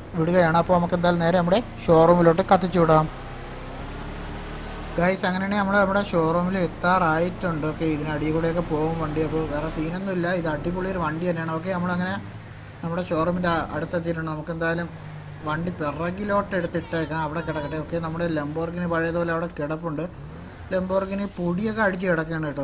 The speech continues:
നമുക്കൊരു ദിവസം എടുത്ത് നമ്മുടെ വീട്ടിലോട്ടൊക്കെ കൊണ്ട് പോകണം. ഓക്കെ,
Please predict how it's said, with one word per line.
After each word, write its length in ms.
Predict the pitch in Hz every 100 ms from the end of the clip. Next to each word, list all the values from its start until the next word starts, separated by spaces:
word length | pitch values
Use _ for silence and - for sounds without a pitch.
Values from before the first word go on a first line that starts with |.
| 135
നമുക്കൊരു 300 | 139 160 160
ദിവസം 180 | 156 170
എടുത്ത് 200 | 160 170 156 180
നമ്മുടെ 260 | 165 165 156 - - -
വീട്ടിലോട്ടൊക്കെ 480 | 175 165 175 175 175 170
കൊണ്ട് 160 | 165 160
പോകണം. 340 | 135 143 156 160 180 - - - - - - - - 160
ഓക്കെ, 460 | 160 - - 160